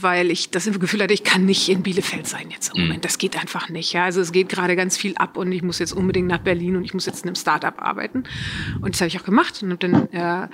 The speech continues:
Speaker 1: ein Weilchen in einem Start-up gearbeitet, ein kurzes Weilchen, weil dann war zweitausendeins und die Blase platzte und wir verloren alle unsere Jobs.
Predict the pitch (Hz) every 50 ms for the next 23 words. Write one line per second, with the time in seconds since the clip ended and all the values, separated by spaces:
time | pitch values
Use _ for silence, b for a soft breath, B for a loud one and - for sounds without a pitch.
0 | B B B B B B B B B B - - 185 185 190 220 254 269 277 277
1 | - - - 175 190 180 190 220 226 - 233 220 208 170 185 185 180 - - 240
2 | 262 269 - 202 190 - 214 - - 185 190 190 185 180 185 185 185 - 302 311
3 | - 254 - - 196 196 202 208 - 220 214 208 180 170 170 175 185 175 180 180
4 | - - 202 180 196 185 196 202 - 175 175 220 269 330 320 - - - B B
5 | B B B B B B B B B 208 185 214 202 - - - - - 220 240
6 | - - 240 233 - - - - 220 208 208 202 - - 180 185 175 170 165 -
7 | 190 180 190 190 180 - - 180 170 190 180 180 180 - 277 359 - - - -